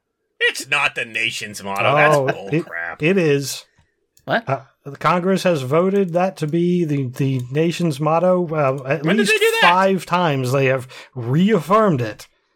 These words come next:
Speaker 2: as the
Speaker 1: Oh.
Speaker 2: nation's motto.
Speaker 1: Well, shit, yeah, put it up everywhere. Go nuts, guys.
Speaker 3: Oh, the thing that, that I always find curious about this is, do they think that they're gonna change somebody's mind by putting that sign up in a classroom?
Speaker 1: Nope. They want you to walk in there and say,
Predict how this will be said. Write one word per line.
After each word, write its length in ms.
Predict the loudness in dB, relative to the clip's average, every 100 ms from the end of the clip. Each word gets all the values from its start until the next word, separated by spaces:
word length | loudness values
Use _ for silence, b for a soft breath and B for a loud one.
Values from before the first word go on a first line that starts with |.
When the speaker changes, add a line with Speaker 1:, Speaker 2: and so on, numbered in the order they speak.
| _ -2
Speaker 2:
as 160 | 2 4
the 180 | 4 4
Speaker 1:
Oh. 40 |
Speaker 2:
nation's 480 | 4 2 0 -2 0
motto. 500 | 0 -2 -6 -16 -20 _ _ _ -18
Speaker 1:
Well, 200 | -10 -10
shit, 280 | -4 -2 0
yeah, 140 | 0
put 180 | 0 -2
it 80 | 0
up 140 | 0
everywhere. 340 | 0 0 -2 0
Go 140 | 0
nuts, 240 | -2 -4
guys. 380 | -2 -4 -4 -10 _ _ _
Speaker 3:
Oh, 120 | -8
the 120 | -4 -4
thing 140 | -4 -6 -8
that, 180 | -6 -8
that 160 | -2
I 180 | 0 0
always 240 | -2 -4 -2
find 340 | -4 -4 -10 -6
curious 380 | -2 -2 -2
about 240 | -4 -4 -4
this 180 | -6 -6
is, 140 | -8
do 160 | -4 -2
they 200 | -2 -2
think 360 | -4 -6 -6
that 140 | -8 -6
they're 120 | -6 -4
gonna 180 | -4
change 360 | -4 -2 -4 -4
somebody's 400 | -6 -4 -4 -2
mind 540 | -2 0 -2 -4 -6
by 100 | -6
putting 300 | -6 -4 -2
that 140 | -2 -4
sign 280 | -4 -4 -2
up 180 | -4 -4
in 100 | -8
a 40 |
classroom? 580 | -6 -4 -4 -8 -12 -16 _ _ -8
Speaker 1:
Nope. 280 | -4 -4 -8 _
They 140 | -8
want 320 | -6 -6 -6 -6
you 500 | -6 -4 -4 -6 -8
to 120 | -8
walk 320 | -4 -4 -4
in 180 | -6 -4
there 220 | -2 0
and 220 | -2 -6 -6
say, 400 | -2 0 -2